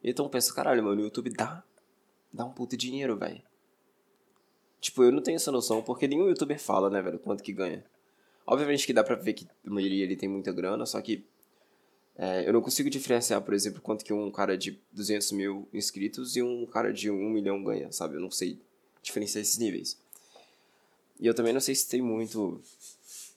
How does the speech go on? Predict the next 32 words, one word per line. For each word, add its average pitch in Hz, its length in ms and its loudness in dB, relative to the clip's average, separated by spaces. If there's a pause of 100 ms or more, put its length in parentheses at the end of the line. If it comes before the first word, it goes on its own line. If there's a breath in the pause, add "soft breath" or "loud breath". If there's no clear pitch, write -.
(260)
lucro, 101 300 -4
não. 87 60 -2
Uma 131 140 2
coisa 156 240 2
que 151 80 0
eu 139 180 -2 (220)
achava 117 420 4
que - 100 -16
dava 98 320 0
muito, 101 540 -4 (180)
e - 120 -12
provavelmente 110 500 0
dá 104 140 6
mesmo, 110 340 2
é 98 40 2
a 101 40 2
Twitch. - 560 -2 (1080 soft breath)
Mas, 95 840 2
tipo, - 200 -2
sei 165 200 2
lá, 143 120 6
tá 101 120 -4
ligado? 92 360 4 (240)
Eu 110 120 4
fiquei - 160 -6
pensando 123 240 0
na 117 80 -2
possibilidade 104 440 -4
de - 60 -8
criar 101 140 -4
um 98 60 -6
canal. 95 460 -4